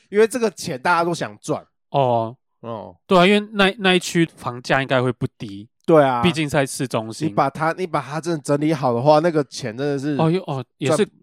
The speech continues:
Speaker 2: 滚滚来呢。
Speaker 1: 对啊，滚滚来啊，看你怎么赚啊。台北市北门那边其实也有两栋建筑是日治时代的时候巴洛克式的建筑，
Speaker 2: 嗯。
Speaker 1: 之前也是被一些很丑的台湾式的
Speaker 2: 哦，对。
Speaker 1: 扛棒给
Speaker 2: 招-，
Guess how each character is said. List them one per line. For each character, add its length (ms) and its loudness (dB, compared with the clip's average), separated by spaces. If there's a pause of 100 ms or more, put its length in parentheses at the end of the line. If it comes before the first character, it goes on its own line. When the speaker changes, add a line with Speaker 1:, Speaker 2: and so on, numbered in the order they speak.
Speaker 2:
滚 240 2
滚 240 4
来 180 2
呢。 120 -4
Speaker 1:
对 40 0
啊， 40 0
滚 120 0
滚 240 2
来 200 -2
啊， 100 0
看 160 -6
你 60 -2
怎 120 -8
么 120 -6
赚 340 0
啊。 400 -8 (240)
台 140 0
北 80 4
市 140 -4
北 180 0
门 140 -6
那 80 0
边 260 -4 (200)
其 160 -10
实 160 -8
也 180 -4
有 320 -2
两 340 -14
栋 220 2
建 260 -6
筑 220 -12
是 240 -8
日 180 -2
治 220 -8
时 220 -12
代 220 -2
的 60 -4
时 140 -6
候 80 0
巴 200 -2
洛 140 -2
克 160 -6
式 200 -10
的 100 -10
建 260 -12
筑， 240 -20 (100)
Speaker 2:
嗯。 260 -2
Speaker 1:
之 100 -10
前 240 -4
也 100 -10
是 200 -6
被 280 -2
一 40 -8
些 260 -6 (300)
很 260 -6
丑 300 -2
的 120 -4
台 260 -6
湾 220 2
式 320 -6
的 280 -10
Speaker 2:
哦， 100 4
对。 440 6
Speaker 1:
扛 280 -4
棒 260 4
给 240 -10
Speaker 2:
招-， 300 4